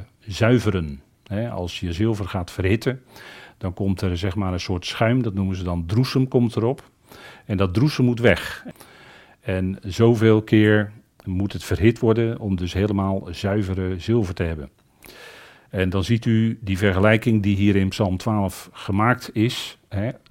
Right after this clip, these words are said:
natuurlijk ook door God geïnspireerd, dat de psalmist het zo opschreef, betekent dus dat alle woorden die in de schrift staan, dat zijn, eh, reine, zuivere woorden van Yahweh.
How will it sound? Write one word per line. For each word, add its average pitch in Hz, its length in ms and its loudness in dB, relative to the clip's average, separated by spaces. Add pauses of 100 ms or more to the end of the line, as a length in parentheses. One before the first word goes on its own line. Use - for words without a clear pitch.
(260)
natuurlijk 117 440 4
ook 131 180 2
door 110 140 4
God 120 180 0
geïnspireerd, 110 640 0
dat 98 100 -6
de 95 60 -4
psalmist 95 440 -4
het 92 120 -8
zo 98 120 -2
opschreef, 98 580 -6 (840)
betekent 135 380 6
dus 113 140 4
dat 110 180 0
alle 151 180 4
woorden 147 420 6
die 120 200 4
in 104 100 4
de 98 60 0
schrift 139 260 -2
staan, 127 480 0
dat 107 180 -2
zijn, 101 400 4 (220)
eh, 95 260 -4
reine, 120 460 8
zuivere 135 440 6
woorden 160 600 4
van 110 300 -2
Yahweh. 95 360 0